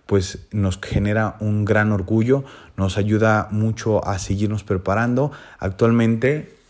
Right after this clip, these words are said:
eh, existen muchas herramientas que nos ayudan a hacer este tipo de cirugías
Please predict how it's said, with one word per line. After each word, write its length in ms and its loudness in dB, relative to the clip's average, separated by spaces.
eh, 260 2
existen 480 -2
muchas 320 0
herramientas 640 0
que 100 -4
nos 180 -2
ayudan 260 2
a 40 0
hacer 220 -2
este 200 -4
tipo 240 -2
de 60 4
cirugías 640 0